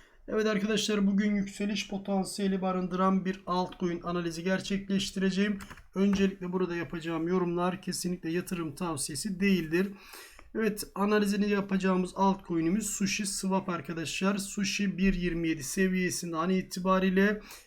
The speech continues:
piyasa değeri iki yüz doksan üç milyon dolar seviyesinde ve yüz otuz dördüncü sırada arkadaşlar market cap'te. Son yirmi dört saatlik hacme baktığımız zaman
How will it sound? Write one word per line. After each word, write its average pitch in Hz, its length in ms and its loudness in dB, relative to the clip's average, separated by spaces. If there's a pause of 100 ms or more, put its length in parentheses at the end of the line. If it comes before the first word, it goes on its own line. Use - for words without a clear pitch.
(160)
piyasa 196 420 2
değeri 185 280 4
iki 190 320 -4
yüz 190 260 4
doksan 180 420 0
üç 196 220 -2
milyon 165 520 0
dolar 175 280 2
seviyesinde 196 1040 2 (480)
ve 208 380 2 (640)
yüz 202 420 2
otuz 190 460 -2
dördüncü 190 540 4
sırada 190 480 0
arkadaşlar 156 480 -4
market 175 580 -4
cap'te. 208 580 -2 (600)
Son 220 400 2
yirmi 202 340 4
dört 214 240 2
saatlik 175 440 -2
hacme 175 460 0
baktığımız 156 640 -2
zaman 196 440 2